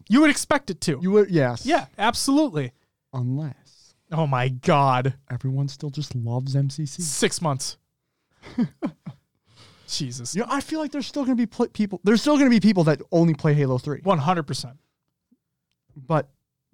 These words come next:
Speaker 2: you're right. Like, right now, if you're not a Halo five person, you're most likely playing M C C
Speaker 1: Yes.
Speaker 2: just to get your Halo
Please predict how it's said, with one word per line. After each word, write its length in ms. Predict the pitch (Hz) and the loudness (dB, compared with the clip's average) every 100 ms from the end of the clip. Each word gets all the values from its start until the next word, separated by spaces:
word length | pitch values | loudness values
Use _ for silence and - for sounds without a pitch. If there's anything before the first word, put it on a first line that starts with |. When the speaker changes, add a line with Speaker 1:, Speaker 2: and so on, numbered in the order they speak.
| 139 | -10
Speaker 2:
you're 140 | 143 139 | -4 0
right. 260 | 143 123 143 | 0 -2 -4
Like, 180 | 131 - | -6 -4
right 220 | 139 160 | -2 0
now, 440 | 156 156 135 123 117 - | 2 2 2 0 -6 -8
if 200 | 135 139 | -6 -2
you're 80 | 135 | 0
not 280 | 143 151 _ _ _ _ _ _ _ _ | 0 0 _ _ _ _ _ _ _ _
a 160 | 143 135 | -10 -8
Halo 360 | 123 143 139 | -4 -2 -2
five 260 | 117 180 214 | 0 0 0
person, 280 | 139 117 127 | -2 -2 -2
you're 80 | 123 | -2
most 200 | 123 117 | -2 -6
likely 200 | 113 123 | -10 -12
playing 300 | - 127 117 | -10 -8 -8
M 100 | 113 | -10
C 80 | - | -12
C 180 | - - 139 | -12 -14 -16
Speaker 1:
Yes. 340 | - - - - _ | -20 -18 -18 -18 _
Speaker 2:
just 280 | - 120 _ | -10 -10 _
to 80 | - | -8
get 120 | 131 | -6
your 100 | 127 107 | -4 -4
Halo 400 | 127 117 110 | -2 -2 -6